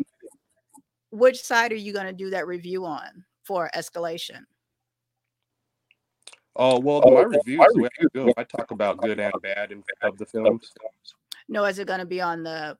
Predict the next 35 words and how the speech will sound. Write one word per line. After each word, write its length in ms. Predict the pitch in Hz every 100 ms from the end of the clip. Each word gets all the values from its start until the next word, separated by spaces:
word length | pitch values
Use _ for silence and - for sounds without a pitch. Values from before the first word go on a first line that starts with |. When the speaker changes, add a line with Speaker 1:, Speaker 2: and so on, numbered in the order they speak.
| -
Speaker 1:
Pop 300 | 220 202 -
Fear, 380 | 202 196 202 190
or 40 |
is 160 | 170 165
it 40 |
gonna 160 | 165 160
be 200 | 165 165
on 140 | 156
Speaker 2:
Oh, 200 | 147 -
Speaker 1:
the, 60 | 123
Speaker 2:
uh, 180 | 120
Speaker 1:
uh, 40 | 147
Speaker 2:
Pop 240 | 131 117
Horror, 280 | 113 104 95
yeah, 100 | 110 95
I'm 60 |
gonna 100 | 98 92
do 80 | 92
Speaker 1:
Pop 140 | 95 -
Speaker 2:
Pop 180 | -
Horror. 200 | - 175 170
Speaker 1:
Horror? 120 | - - _ -
Okay, 220 | 180 - 160
I'm 100 | 190
gonna 80 | 214
have 100 | 202
to 80 | 147
Speaker 2:
He, 60 |
Speaker 1:
look 120 | 190 -
Speaker 2:
he 80 | 165
Speaker 1:
for 40 | 160
Speaker 2:
did 140 | 185
Speaker 1:
that 60 | 147
Speaker 2:
it, 80 | 165 _
Speaker 1:
one. 80 | -